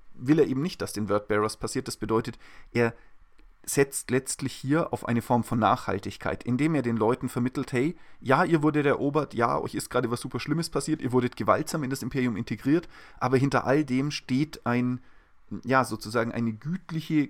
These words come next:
göttliche Persönlichkeit, die einen Plan für euch hat und ihr braucht keine Angst haben, das hier ist in Wahrheit die Erlösung.“ Und das macht es natürlich für die einzelnen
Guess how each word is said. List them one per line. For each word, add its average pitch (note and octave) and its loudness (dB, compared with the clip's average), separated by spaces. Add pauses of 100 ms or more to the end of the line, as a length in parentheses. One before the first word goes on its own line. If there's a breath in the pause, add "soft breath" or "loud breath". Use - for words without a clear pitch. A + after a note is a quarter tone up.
(100)
göttliche C3 -2
Persönlichkeit, B2+ 0 (300 loud breath)
die C#3 0
einen D3+ 8
Plan C3 -2
für - -6
euch G2+ -2
hat B2 0
und A2+ -4
ihr G#2+ -2
braucht - 0
keine C#3 0
Angst - -6
haben, A#2 -2 (260 soft breath)
das - 0
hier C3 2
ist - -2
in G#2+ 0
Wahrheit B2 6
die A2+ -2
Erlösung.“ G#2+ 0
Und - -8
das G#2+ -6
macht - 0
es B2 -6
natürlich A#2 -4
für A#2+ -6
die A2+ -2
einzelnen A2+ -4